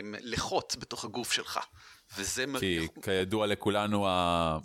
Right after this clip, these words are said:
Speaker 2: האיזון של הגוף מורכב מארבע לחות,
Speaker 1: בדיוק.
Speaker 2: הירוקה, השחורה, האדומה והצהובה?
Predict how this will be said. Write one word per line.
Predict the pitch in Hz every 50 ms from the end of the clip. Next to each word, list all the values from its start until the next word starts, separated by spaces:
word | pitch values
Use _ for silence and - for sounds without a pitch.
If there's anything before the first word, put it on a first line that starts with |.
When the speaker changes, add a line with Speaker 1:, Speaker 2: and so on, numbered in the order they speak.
| - - -
Speaker 2:
האיזון | - 92 95 92 120 110 87 101 131 139 139
של | 131 - 135 110
הגוף | 104 107 123 117 -
מורכב | 110 101 92 - 117 107 104
מארבע | 104 104 80 98 107 110 101 98
לחות, | 98 101 - 113 - - 147 117 - - - 92 87 85 - - - -
Speaker 1:
בדיוק. | 127 117 113 104 95 92
Speaker 2:
הירוקה, | 98 90 95 98 98 - - 123 120 120 117
השחורה, | 117 113 - - 98 87 110 104 98 101 110 113 117 117 117 117 117 120 117 -
האדומה | 92 95 95 98 95 101 98 95 101 104 107 107 107 107 104 98
והצהובה? | 98 98 98 95 95 92 95 - - - 98 90 85 82 104